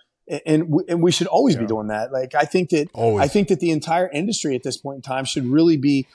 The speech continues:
Speaker 1: looking at, for example, hydration protocols. They don't need to copy one's, but I think that this weigh-in process that we go through, it's, it's, we're just at a point where we've seen enough fighters that have collapsed on scales and everything else, where it's,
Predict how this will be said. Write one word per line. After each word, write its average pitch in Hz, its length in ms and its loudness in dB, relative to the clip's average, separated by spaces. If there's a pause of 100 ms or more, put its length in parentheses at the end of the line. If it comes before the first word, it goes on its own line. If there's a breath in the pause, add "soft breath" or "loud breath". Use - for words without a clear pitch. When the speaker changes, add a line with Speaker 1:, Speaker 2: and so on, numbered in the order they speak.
(140 soft breath)
Speaker 1:
looking 147 320 2
at, 135 120 -8
for 156 100 -2
example, 131 540 -4
hydration 139 460 0
protocols. 101 500 -6 (280 soft breath)
They 135 100 2
don't 170 140 4
need 165 100 4
to 143 60 2
copy 147 340 0
one's, 139 380 -4
but 127 140 -4
I 127 100 0
think 147 280 -10
that 139 180 -4 (260)
this 135 180 -6
weigh-in 156 340 -2
process 120 480 -6
that 131 80 -10
we 120 140 -6
go 139 200 0
through, 113 360 -2 (360)
it's, 135 240 -2 (140)
it's, 156 220 -6
we're 147 200 4
just 151 220 2
at 202 80 2
a 151 40 2
point 160 340 -4
where 135 120 0
we've 127 180 0
seen 165 240 -2
enough 131 300 -2
fighters 135 400 -4
that 117 100 -4
have 107 120 -8 (280)
collapsed 139 420 -2
on 139 120 -2
scales 135 520 0
and 123 80 -4
everything 123 360 -6
else, 170 220 -4
where 131 160 0
it's, - 160 -6